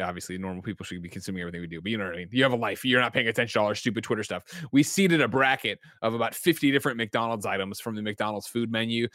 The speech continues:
to crown the ultimate McDonald's item. Uh, the polls have been going all week long from the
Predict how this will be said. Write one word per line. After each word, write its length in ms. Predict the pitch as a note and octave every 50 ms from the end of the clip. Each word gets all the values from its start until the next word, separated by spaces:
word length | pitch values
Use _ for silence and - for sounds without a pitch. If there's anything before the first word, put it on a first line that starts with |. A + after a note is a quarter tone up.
| - _ -
to 80 | C3
crown 280 | - - D3+ C3 A#2+ A#2+
the 120 | B2 B2+ -
ultimate 400 | C#3+ C3 B2 - B2+ B2+ A#2+ -
McDonald's 540 | A#2+ B2 G#2+ _ - G#2+ G#2+ G#2+ A2 G#2 G#2
item. 300 | G2+ G#2 G#2 A2 A2+ A2+ _ - - D#3+ D3+
Uh, 140 | - A#2 A#2+ A#2+
the 320 | A#2+ A#2 A#2 A#2+ B2 B2+ - _
polls 260 | - - E3+ F3 F3+ D3+
have 80 | D3+
been 100 | C#3+ C#3+
going 300 | C3 C#3 C3+ C3 B2+ C3
all 260 | B2 A#2 C3 C3+ B2+
week 200 | B2 C3+ B2+ A#2
long 340 | - B2+ B2+ B2+ B2 B2+ C3
from 420 | A#2+ - - B2+ A#2+ A#2 A2+ A2+ A2+
the 200 | A2 A2+ A2+ A2